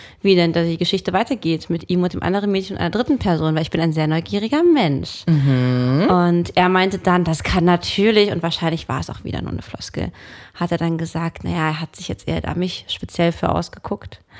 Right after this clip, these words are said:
Speaker 1: Es geht nicht um Teufel komm raus,
Speaker 2: Oh.
Speaker 1: darum jetzt jemanden, naja.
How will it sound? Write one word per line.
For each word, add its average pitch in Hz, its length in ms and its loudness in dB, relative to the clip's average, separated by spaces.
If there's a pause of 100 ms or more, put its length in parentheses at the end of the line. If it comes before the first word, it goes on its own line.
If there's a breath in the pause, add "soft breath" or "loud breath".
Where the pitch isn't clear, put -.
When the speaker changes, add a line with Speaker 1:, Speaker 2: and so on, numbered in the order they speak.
(240 loud breath)
Speaker 1:
Es - 280 -6
geht 208 180 4
nicht 190 160 2
um 175 120 2
Teufel 175 420 0
komm 170 180 -2
raus, 160 280 6
Speaker 2:
Oh. - 20 8
Speaker 1:
darum 139 260 4
jetzt 165 180 -2
jemanden, 165 680 -2 (160)
naja. 196 220 2